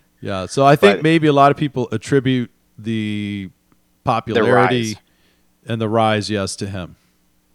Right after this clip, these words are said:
Speaker 2: To, the rise to him because he has it. I mean, if you, he's another one. I mean, just the Bush family and all, but, I mean, Prescott Bush, I mean, there's something funky about that guy.
Speaker 1: Oh, yeah. I found this interesting. This goes into a bit of their secrecy. It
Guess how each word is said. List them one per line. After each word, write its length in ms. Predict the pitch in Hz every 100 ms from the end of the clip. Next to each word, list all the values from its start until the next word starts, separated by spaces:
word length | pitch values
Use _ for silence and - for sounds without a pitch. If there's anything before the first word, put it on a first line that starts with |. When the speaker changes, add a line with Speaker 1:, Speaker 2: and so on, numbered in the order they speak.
| -
Speaker 2:
To, 200 | 113 110
the 160 | 92 107
rise 300 | 95 98 92
to 80 |
him 240 | 90 101 90
because 260 | 85 95
he 200 | - 113
has 340 | 98 95 92 87
it. 80 | 90
I 20 |
mean, 160 | 95
if 140 | 90 127
you, 180 | 131 - - -
he's 200 | - 175
another 300 | 147 101 101
one. 160 | 87 85
I 60 | 90
mean, 120 | 90
just 220 | 127 -
the 80 | 101
Bush 260 | 95 95
family 320 | - 98 95 85
and 120 | 78
all, 280 | 87 90 87
but, 220 | 82 85
I 20 |
mean, 140 | 87
Prescott 500 | 78 117 113 - 90
Bush, 400 | 80 92 87 -
I 140 | - 90
mean, 320 | 87 85 82 _ _ - - - - _ _ _ _ _ _
there's 240 | 110 117 -
something 380 | 101 90 92
funky 320 | 85 87 80 80
about 220 | 78 76
that 200 | 73 71
guy. 240 | 71 - - - - _ _ _ _ _
Speaker 1:
Oh, 160 | 139 107
yeah. 300 | 101 90 78 _ _ _ _ _ _ _ _ _ _ _ _ _ _
I 80 | 151
found 340 | - 208 208
this 180 | 190 185
interesting. 520 | 185 160 143 147 143
This 360 | 139 139 127 -
goes 280 | 143 139 123
into 520 | 135 127 131 120 117
a 120 | 117 104
bit 180 | 120
of 80 | 117
their 140 | 110 104
secrecy. 640 | 127 123 113 - 113
It 60 | 104